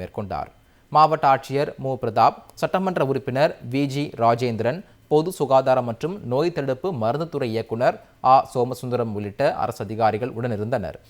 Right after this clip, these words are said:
இதனைத் தொடர்ந்து செய்தியாளரிடம் பேசிய அமைச்சர், நலம் காக்கும் ஸ்டாலின் திட்டத்தில் கடந்த வாரம் வரை முன்னூற்று எழுபத்தி இரண்டு முகாம்கள் நடத்தப்பட்டு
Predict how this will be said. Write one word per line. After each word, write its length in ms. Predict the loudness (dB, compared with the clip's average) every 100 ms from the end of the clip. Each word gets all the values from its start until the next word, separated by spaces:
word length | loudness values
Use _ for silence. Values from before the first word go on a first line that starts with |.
| _ _
இதனைத் 220 | -4 -2 -2
தொடர்ந்து 280 | -2 -2 -6 -8 _ -4
செய்தியாளரிடம் 680 | 0 2 8 8 8 2 -2
பேசிய 260 | -4 -4 0 0
அமைச்சர், 380 | 0 -4 -6 -8 _ _
நலம் 220 | 4 4 6
காக்கும் 280 | 2 2 -6
ஸ்டாலின் 360 | -2 0 0 -2
திட்டத்தில் 360 | -2 -2 0 -2 -2
கடந்த 240 | -2 0 4
வாரம் 320 | 6 4 0
வரை 180 | 0 0 -4 -6
முன்னூற்று 440 | -6 -6 -6 -2 0
எழுபத்தி 320 | 0 0 -2 -4
இரண்டு 180 | -2 -2 -2
முகாம்கள் 460 | 2 2 2 -4 -4
நடத்தப்பட்டு 460 | -8 -8 -8 -8